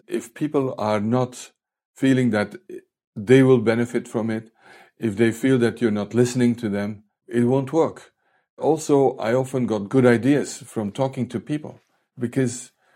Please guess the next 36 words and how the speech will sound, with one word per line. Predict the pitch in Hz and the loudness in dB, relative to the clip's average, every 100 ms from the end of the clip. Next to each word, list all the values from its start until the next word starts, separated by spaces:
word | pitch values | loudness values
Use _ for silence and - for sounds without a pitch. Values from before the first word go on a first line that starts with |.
| _ | _
if | - 110 | -10 -4
you | 127 | 0
have | 131 156 135 101 - | 2 2 0 -6 -10
an | - 120 | -2 -2
epidemic | 123 101 110 110 - | -2 -2 -2 -4 -4
or | 98 | -4
an | 101 | -4
infectious | 101 - 107 - 113 95 | -4 -6 -10 -6 -6 -4
disease | 92 107 101 | -6 -6 -4
or, | 104 104 98 | -2 -2 -4
or | 104 110 | -4 0
anything | 135 135 117 98 | 0 0 -2 -6
else, | 104 110 92 - _ _ _ _ - | -4 -6 -10 -16 _ _ _ _ 0
people | 165 170 | 2 6
have | 156 | 4
an | 139 127 | 4 4
idea | 120 123 151 | 4 4 4
what | 113 107 | 4 2
it | 98 - | -2 -4
could | 151 120 | -6 -4
be, | 90 92 117 _ _ _ - | -6 -6 -10 _ _ _ -14
and | 113 101 | -10 -4
sometimes | 127 117 120 110 113 98 | 0 0 0 -2 -2 -4
they | 107 | -2
may | 107 107 | -2 -2
be | 107 | 0
wrong, | 107 143 151 | 0 0 -2
sometimes | 143 127 123 120 117 | -4 -4 -2 -4 -4
they | 110 | -4
may | 107 | -4
be | 107 113 | -4 -2
right, | 120 143 - - | -2 -2 -6 -12
just | 120 123 123 | -6 -6 -4
as | 120 113 120 | -6 -6 -4
we | 117 | -4
experts. | - 92 - 98 101 - | -6 -12 -12 -12 -10 -14